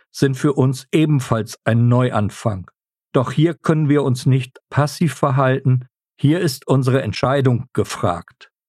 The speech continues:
Während der Regenbogen lediglich ein Zeichen der Gnade Gottes ist, sind das Kreuz und die Auferstehung nicht nur Zeichen der Gnade Gottes, sondern auch eine Einladung zur Umkehr,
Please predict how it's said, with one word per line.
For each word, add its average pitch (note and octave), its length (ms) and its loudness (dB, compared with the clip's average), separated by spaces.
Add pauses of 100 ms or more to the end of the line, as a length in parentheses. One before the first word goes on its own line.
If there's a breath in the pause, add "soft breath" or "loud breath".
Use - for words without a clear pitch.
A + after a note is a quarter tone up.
Während C#3 380 2
der A#2 240 2
Regenbogen D3 880 2 (100)
lediglich C#3 720 0
ein A2+ 160 2
Zeichen C3+ 640 -2
der A#2+ 100 2
Gnade A#2+ 480 0
Gottes C#3 540 -2
ist, C#3 380 -2 (220)
sind C#3+ 240 -2
das C3 200 -2
Kreuz C3+ 640 0
und A#2 160 -2
die - 220 -2
Auferstehung C3 1040 -2
nicht C3 400 0
nur C3 400 0 (120)
Zeichen D3 540 0
der A#2+ 140 2
Gnade A#2 480 0
Gottes, B2+ 580 -2 (100)
sondern C#3+ 380 2
auch B2+ 140 0
eine B2+ 400 2
Einladung C3 840 2
zur B2 340 -2
Umkehr, B2+ 680 -2